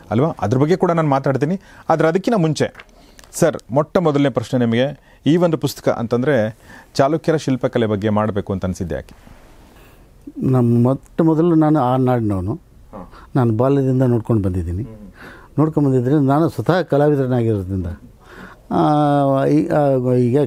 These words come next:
Speaker 2: ಕಲಾ, ಕಲಾವಿದನಾಗಿ ಒಂಚೂರು, ಆ, ಆ ಬಗ್ಗೆ ಸ್ವಲ್ಪ ಪ್ರಜ್ಞೆ ಬಂದ ಮೇಲೆ ಹೆಚ್ಚು ನೋಡೋಕ್ಕೆ ಶುರು ಮಾಡಿದೆ.
Speaker 1: ಹ್ಮ್.
Speaker 2: ಇದೆಲ್ಲ ಒಂದು ಕಡೆ ಎಲ್ಲಾದ್ರೂ ದಾಖಲೆ ಆಗಿರ್ಬೋದಾ ಅಂತ ನಾನು ಗ್ರಂಥಾಲಯದಲ್ಲೆಲ್ಲ ಹುಡುಕಿದೆ.
Speaker 1: ಹ್ಮ್, ಹ್ಮ್.
Speaker 2: ಹ್ಮ್, ಎಲ್ಲರೂ ಬರೆದಿದ್ದಾರೆ ಹೊರತು ಫೋಟೋಗ್ರಫಿಯನ್ನು ಮಾಡಿರಲಿಲ್ಲ.
Speaker 1: ಹ್ಮ್.
Speaker 2: ಆ,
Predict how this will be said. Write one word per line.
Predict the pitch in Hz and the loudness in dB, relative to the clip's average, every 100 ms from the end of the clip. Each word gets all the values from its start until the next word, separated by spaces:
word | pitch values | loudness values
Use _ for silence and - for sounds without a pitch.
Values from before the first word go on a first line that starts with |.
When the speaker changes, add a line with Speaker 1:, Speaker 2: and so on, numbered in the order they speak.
| 127 | 0
Speaker 2:
ಕಲಾ, | 135 156 156 139 | 2 2 2 0
ಕಲಾವಿದನಾಗಿ | 131 151 165 160 160 160 | 0 2 2 2 2 0
ಒಂಚೂರು, | 139 160 143 | 0 0 -2
ಆ, | - 110 104 - 117 113 107 104 120 - - - 127 | -4 -10 -12 -8 -4 -2 -2 -4 -8 -14 -20 -4 -2
ಆ | |
ಬಗ್ಗೆ | 123 151 156 147 | 0 2 2 0
ಸ್ವಲ್ಪ | 151 127 | -2 -4
ಪ್ರಜ್ಞೆ | 113 135 151 | -2 0 2
ಬಂದ | 160 135 131 | 0 0 0
ಮೇಲೆ | 127 | 0
ಹೆಚ್ಚು | 156 - 190 | 0 0 0
ನೋಡೋಕ್ಕೆ | 156 147 - | 0 0 -4
ಶುರು | 101 | -8
ಮಾಡಿದೆ. | 92 85 123 | -6 -6 -10
Speaker 1:
ಹ್ಮ್. | - 113 - - - - - - | -12 -18 -20 -20 -20 -20 -20 -4
Speaker 2:
ಇದೆಲ್ಲ | 170 208 233 | 0 2 4
ಒಂದು | 214 180 | 2 2
ಕಡೆ | 185 185 | 2 2
ಎಲ್ಲಾದ್ರೂ | 175 170 165 | 4 4 2
ದಾಖಲೆ | 139 131 156 | 0 0 2
ಆಗಿರ್ಬೋದಾ | 139 123 120 117 113 | 0 0 -2 0 2
ಅಂತ | 110 107 | 0 0
ನಾನು | 175 151 123 | 0 2 0
ಗ್ರಂಥಾಲಯದಲ್ಲೆಲ್ಲ | 110 110 131 127 117 113 107 110 | -2 0 0 2 2 2 2 2
ಹುಡುಕಿದೆ. | 107 101 - 92 | 2 0 -2 -2
Speaker 1:
ಹ್ಮ್, | 107 - 110 | -4 -4 -4
ಹ್ಮ್. | 104 - - - | -4 -10 -18 -2
Speaker 2:
ಹ್ಮ್, | 180 156 147 139 | 2 4 4 4
ಎಲ್ಲರೂ | 139 175 214 | 2 2 2
ಬರೆದಿದ್ದಾರೆ | 131 147 202 190 175 | 2 2 2 2 2
ಹೊರತು | 151 135 - 208 | 0 -2 0 0
ಫೋಟೋಗ್ರಫಿಯನ್ನು | - 147 143 139 147 139 131 127 117 110 110 | 0 0 0 0 2 2 2 2 2 0 0
ಮಾಡಿರಲಿಲ್ಲ. | 107 98 92 90 123 | 0 0 -2 -4 -4
Speaker 1:
ಹ್ಮ್. | 233 226 - - - - 175 175 | -8 -14 -20 -20 -20 -6 0 2
Speaker 2:
ಆ, | 170 | 0